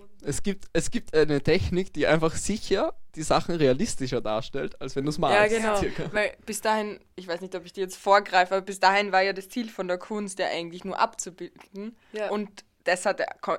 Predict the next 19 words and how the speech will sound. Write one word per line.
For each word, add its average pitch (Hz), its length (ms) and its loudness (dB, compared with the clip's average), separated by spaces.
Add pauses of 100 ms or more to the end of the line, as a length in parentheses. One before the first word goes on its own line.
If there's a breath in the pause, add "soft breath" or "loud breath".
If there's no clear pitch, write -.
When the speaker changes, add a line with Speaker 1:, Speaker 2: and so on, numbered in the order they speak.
Speaker 3:
Fotografie 196 540 -6
und 190 100 -6
Film 185 220 -6
komplett 156 320 -8
ersetzt 147 440 -16
Speaker 2:
Ja, 247 200 0
Speaker 3:
einfach. 208 120 -2
Speaker 2:
genau. 233 280 -2 (200 loud breath)
Und 208 80 -8
Speaker 3:
Ja. 214 60 -2
Speaker 2:
ich 220 140 -6
meine, 208 280 -2
die, 202 180 -12
die 196 120 -12
großen 185 540 -8
Künstler 196 460 -10
waren 170 200 -10
die, 190 220 -14
die, 175 380 -14